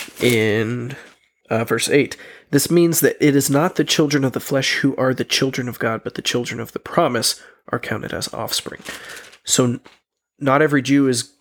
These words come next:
going to heaven. Not, not all those who are part of the nation of Israel are going to heaven. Those who followed the law from Moses all the way to Jesus, if they followed the law on the sake of the law,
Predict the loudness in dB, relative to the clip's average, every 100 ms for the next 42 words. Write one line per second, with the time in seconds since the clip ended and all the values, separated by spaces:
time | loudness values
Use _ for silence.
0 | _ -12 -10 -10 -10 -10 -14 _ _ -6
1 | 0 0 0 _ _ -2 -2 -2 _ _
2 | _ _ 0 2 4 4 4 2 2 2
3 | -2 0 0 0 0 2 2 0 -10 -20
4 | _ _ -2 0 0 -2 -6 -4 -2 -2
5 | -2 -6 -8 _ _ _ _ -16 -12 -10
6 | -12 -10 -8 -8 -10 -16 _ _ _ _
7 | _ -2 2 4 2 0 -2 0 0 0
8 | -2 -6 -2 0 2 0 -4 -10 -4 2
9 | 4 4 -2 -2 -2 -2 -4 -8 _ _
10 | _ 0 2 4 2 0 0 0 0 -2
11 | -4 -6 -6 _ _ _ 0 0 4 2
12 | 4 4 4 2 -2 -4 -4 -2 -2 -6
13 | _ _ _ 0 2 2 2 2 -2 -4
14 | -4 -2 -2